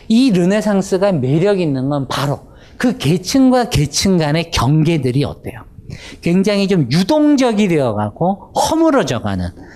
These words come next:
그래서 예전 같으면 꿈도 못 꾸었을 어떤 한 계층을 내가 위로 좀 올라갈 수도 있고, 상호 신분이 뭐 객관적인 어떤 지표는 변하지 않는다라고 하더라도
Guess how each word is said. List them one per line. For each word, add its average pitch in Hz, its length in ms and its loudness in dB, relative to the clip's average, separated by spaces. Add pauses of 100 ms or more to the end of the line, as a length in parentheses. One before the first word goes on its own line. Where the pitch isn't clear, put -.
그래서 190 420 0 (380)
예전 226 400 2
같으면 247 500 0
꿈도 415 380 2
못 185 260 0
꾸었을 190 420 0
어떤 143 300 -2
한 160 180 2
계층을 113 640 -4 (420)
내가 185 500 -2 (320)
위로 190 520 0
좀 208 160 -2
올라갈 185 420 2
수도 - 280 -6
있고, - 340 -14 (460)
상호 185 580 0 (280)
신분이 269 760 2
뭐 131 400 -2
객관적인 294 1080 2
어떤 151 280 -2
지표는 165 500 0
변하지 139 340 0
않는다라고 139 640 0
하더라도 127 760 -2